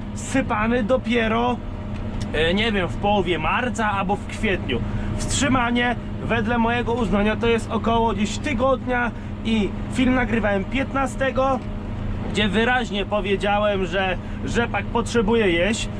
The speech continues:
ale ze względu na to, że na pierwszy strzał idzie Saletrosan, tfu,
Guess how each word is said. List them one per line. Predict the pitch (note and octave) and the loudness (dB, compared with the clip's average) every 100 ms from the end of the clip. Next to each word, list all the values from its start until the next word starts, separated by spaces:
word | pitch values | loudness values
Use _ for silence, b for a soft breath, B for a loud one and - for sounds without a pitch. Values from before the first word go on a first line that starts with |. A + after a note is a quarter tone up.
| B B - | B B -2
ale | G#3+ A#3 | 0 0
ze | G#3 A#3 | 0 0
względu | G3 C4+ | 0 0
na | C4 | 0
to, | A#3 | 0
że | A#3 A#3 | -2 -2
na | A#3 | -2
pierwszy | B3+ C4 - A3+ | 0 0 -2 -4
strzał | - - A#3+ A3+ | -4 -2 0 0
idzie | G3 G#3+ A3 | -2 -4 -2
Saletrosan, | - A#3+ A#3+ G#3 A#3 A3 G#3 G#3 G#3+ | 0 0 0 0 0 0 0 0 0
tfu, | G#3 A#3 F3+ | 0 2 2